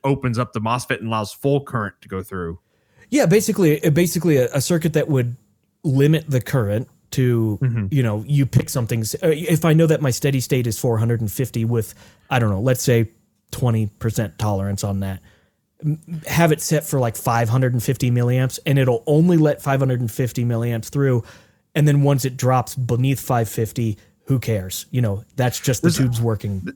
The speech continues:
Speaker 2: the way they
Speaker 1: there's
Speaker 2: should.
Speaker 1: actually some parts I've used that are called E fuses that T I makes.
Speaker 2: Yeah.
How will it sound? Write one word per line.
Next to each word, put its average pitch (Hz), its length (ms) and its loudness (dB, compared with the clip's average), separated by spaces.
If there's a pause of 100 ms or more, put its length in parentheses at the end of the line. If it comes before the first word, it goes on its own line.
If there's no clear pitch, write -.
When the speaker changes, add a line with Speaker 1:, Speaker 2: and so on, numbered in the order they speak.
(100)
Speaker 2:
the 117 80 -4
way 104 120 -4
they 101 80 -8
Speaker 1:
there's 160 160 4
Speaker 2:
should. 170 60 4
Speaker 1:
actually 220 400 0
some 151 260 0
parts 170 400 -2
I've 131 140 0
used 123 260 0
that 123 140 -2
are 110 60 -2
called 123 300 -2 (120)
E 117 220 -2
fuses 156 640 -2
that 117 200 -4
T 131 240 0
I 110 160 -2
makes. 156 500 -2
Speaker 2:
Yeah. 147 200 0